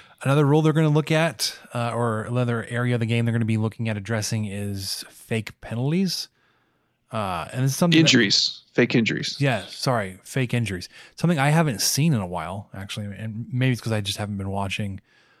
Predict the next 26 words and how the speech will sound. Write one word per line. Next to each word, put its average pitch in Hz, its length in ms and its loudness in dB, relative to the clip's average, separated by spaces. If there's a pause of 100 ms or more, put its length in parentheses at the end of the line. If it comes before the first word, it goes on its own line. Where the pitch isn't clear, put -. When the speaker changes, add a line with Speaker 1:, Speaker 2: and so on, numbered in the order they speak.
(260)
Speaker 1:
uh, 104 320 -6
enough 107 500 -4 (540)
non-Big 110 560 2
Twelve 104 220 -2
football 107 320 -2
because, 104 420 -2 (920)
like, 107 160 -6
that, 131 280 2
that 131 160 0
really 135 220 2
came 127 300 2
up 135 400 0 (300)
when 113 180 0
teams 113 320 0
first - 640 0
started 127 380 0
going, 123 460 2
like, 110 300 -2
up-tempo, 117 760 -2
no 113 180 0
huddle, 113 460 -2 (460)
like, 95 120 -16
ten 107 220 -4
years 101 260 -2
ago 185 380 2 (1000)
or, 113 200 -2